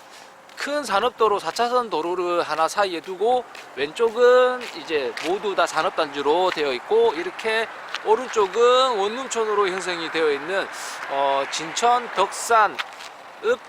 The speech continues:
어, 원룸 베드타운이라고 생각하시면 됩니다. 반대쪽으로 그 산업단지가 워낙 많기 때문에, 이쪽 보시는 대로 한 백 동 정도의 원룸이 이제 형성이 되어 있는데,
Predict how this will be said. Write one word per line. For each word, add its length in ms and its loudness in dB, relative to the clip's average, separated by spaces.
어, 180 -8
원룸 400 -4
베드타운이라고 960 0
생각하시면 840 -4
됩니다. 380 -6
반대쪽으로 880 0
그 320 -4
산업단지가 760 2
워낙 280 0
많기 280 -4
때문에, 460 -2
이쪽 340 0
보시는 400 -4
대로 260 0
한 300 -4
백 320 -4
동 180 -4
정도의 460 0
원룸이 640 -6
이제 180 -6
형성이 380 -10
되어 180 0
있는데, 400 -2